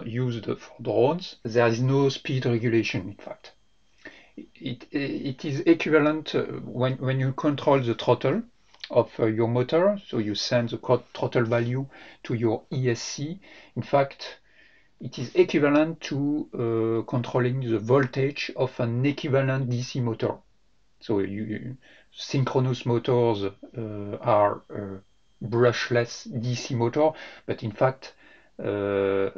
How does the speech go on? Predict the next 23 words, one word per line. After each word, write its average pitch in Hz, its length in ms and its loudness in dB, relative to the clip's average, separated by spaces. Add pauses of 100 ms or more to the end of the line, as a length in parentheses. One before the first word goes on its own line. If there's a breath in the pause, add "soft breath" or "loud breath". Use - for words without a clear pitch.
(140)
these 113 300 -4
motors 117 420 2
are, 101 460 2 (100)
uh, 98 520 -6 (220)
alternate 117 720 2
current 113 680 0 (100)
three-phase 120 800 -2 (320)
motors. 139 520 -2 (840 loud breath)
But 113 260 2
the 113 440 -2
equivalent 131 760 2 (100)
model 120 540 2
of 113 200 -4
this - 280 -10
motor 117 420 0
is 107 320 -6 (160)
the 117 180 -8
model 113 320 0
of 101 140 -2
a 113 120 -4
D 113 160 -4
C 120 180 -6
motor, 117 380 -2